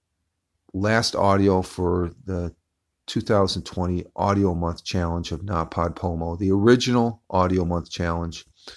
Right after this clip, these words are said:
Um, thank you for your listens, and, um, greatly appreciated. And, um, it's been my pleasure to present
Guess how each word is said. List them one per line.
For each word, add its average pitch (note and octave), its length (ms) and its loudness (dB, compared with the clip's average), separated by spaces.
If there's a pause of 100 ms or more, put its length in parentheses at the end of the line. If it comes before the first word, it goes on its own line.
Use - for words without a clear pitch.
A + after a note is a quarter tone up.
(680)
Um, F#2+ 560 2 (420)
thank A2 280 0
you A2+ 60 0
for G2+ 140 0 (100)
your F#2 160 2
listens, B2+ 760 4 (280)
and, F2+ 380 -2
um, F#2 440 -4 (140)
greatly G2 320 0
appreciated. F#2 800 0 (480)
And, F2+ 540 0
um, F#2 380 -2 (260)
it's F#2 200 -4
been F#2 180 -2
my F#2 140 0
pleasure F#2 500 0
to F2+ 420 -4
present E2+ 460 -4